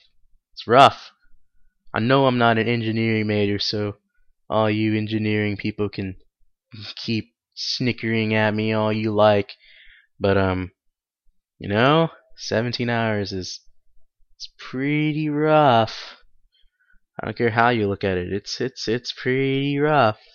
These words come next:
And, um, I am not the most competent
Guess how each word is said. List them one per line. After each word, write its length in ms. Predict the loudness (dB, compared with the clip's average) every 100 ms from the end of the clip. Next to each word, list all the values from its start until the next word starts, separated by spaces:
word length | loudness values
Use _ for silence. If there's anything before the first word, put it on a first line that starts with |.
| _ _ _ _ _ _ _ _ _ _ -20 -10
And, 320 | -2 0 0
um, 360 | 0 -2 -4 -4 2
I 200 | 6 6
am 200 | 4 2
not 300 | 4 2 0 -10 -20 -6
the 100 | -2
most 320 | 0 -2 -6
competent 840 | -8 -4 -2 -2 -4 -2 -4 -6